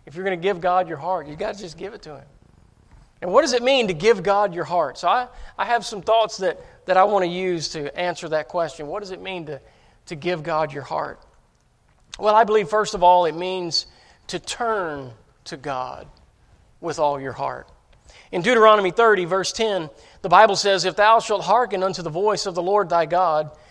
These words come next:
to keep his commandments and his statutes, which are written in this book of the law, and if thou turn unto the Lord thy God with all thine heart,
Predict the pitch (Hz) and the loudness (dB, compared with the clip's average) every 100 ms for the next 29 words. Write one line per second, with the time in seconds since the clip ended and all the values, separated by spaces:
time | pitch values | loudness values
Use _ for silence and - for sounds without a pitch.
0 | _ _ - 202 277 285 262 - 226 214 | _ _ -12 -4 -4 -4 -6 -4 -2 2
1 | 247 214 147 - - _ _ _ - 185 | 2 0 -4 -8 -12 _ _ _ -6 -2
2 | - - 214 233 233 214 160 - - - | 0 0 4 4 2 -6 -8 -10 -16 -16
3 | _ - 247 214 196 285 269 233 226 214 | _ -8 -4 -2 -2 -2 -2 -2 -2 -2
4 | 180 233 208 180 175 196 147 131 _ _ | 0 0 0 -2 0 0 -2 -8 _ _
5 | - - - 220 226 196 - - 320 311 | -20 -8 0 2 6 4 4 0 4 4
6 | 226 196 202 180 180 185 175 160 170 - | 4 0 -4 -4 0 0 0 -4 -10 -4
7 | 175 170 165 170 190 208 - - - 196 | -2 0 2 2 0 -4 -12 -14 -4 -4
8 | - 233 262 294 294 285 262 214 254 180 | 0 4 6 8 6 4 2 2 0 0
9 | 139 | -4